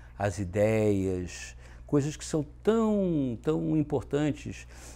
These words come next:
é, que sejam compartilhadas pelo número maior de pessoas. Né? O, o, o artista, o intelectual, ele só a-, atinge significância se as pessoas têm conhecimento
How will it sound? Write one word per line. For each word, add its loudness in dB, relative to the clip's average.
é, 4
que -4
sejam 2
compartilhadas 2
pelo -6
número 2
maior 4
de -4
pessoas. 2
Né? 6
O, 2
o, 6
o 8
artista, 2
o 6
intelectual, 4
ele 0
só 4
a-, 0
atinge 0
significância 2
se -2
as 0
pessoas -2
têm 2
conhecimento 2